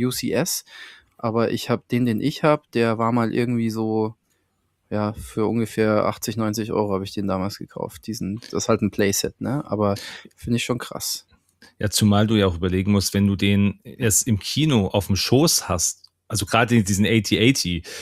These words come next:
Speaker 2: wie unbequem muss das denn sein? Da mu-, da muss ich mal Lena fragen. Lena, wenn du das hörst, sag mir mal bitte, wie, wo hast du diesen, wo hast du den platziert, damit du anständig Popcorn naschen konntest während der Vorstellung?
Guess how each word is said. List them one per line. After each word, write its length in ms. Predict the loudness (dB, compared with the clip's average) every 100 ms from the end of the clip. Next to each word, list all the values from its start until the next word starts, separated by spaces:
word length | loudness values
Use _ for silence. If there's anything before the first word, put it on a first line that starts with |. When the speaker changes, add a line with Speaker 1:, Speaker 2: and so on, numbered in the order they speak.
| -4
Speaker 2:
wie 140 | 2 4
unbequem 480 | 6 4 4 6 6
muss 180 | 6
das 240 | 4 4 6
denn 180 | 4 4
sein? 440 | 4 4 4 0 -6 0
Da 100 | 4
mu-, 140 | 4
da 160 | 4 2
muss 180 | 2 0
ich 140 | 2
mal 140 | 4
Lena 380 | 4 4 4 4
fragen. 460 | 0 -2 -2 -2 0
Lena, 380 | 4 6 6 2
wenn 120 | 2
du 60 |
das 300 | 2 2 2
hörst, 340 | 2 4 2 2
sag 240 | 0 2
mir 80 | 2
mal 140 | 2
bitte, 320 | 0 2 2 2 -4 0
wie, 200 | 0 4
wo 180 | 4 4
hast 200 | 2 0
du 60 |
diesen, 340 | -2 0 0 -2
wo 180 | 2 4
hast 160 | 4 2
du 60 |
den 200 | 2 2
platziert, 640 | 2 0 2 4 4 4 -2 -14 -2
damit 240 | 2 2
du 80 | 2
anständig 480 | 2 2 2 2 0
Popcorn 460 | -2 -4 -4 -4 -2
naschen 260 | -4 -6
konntest 460 | -8 -10 -8 -8 -4
während 220 | -4 -2
der 100 | -6
Vorstellung? 600 | -6 -10 -8 -10 -12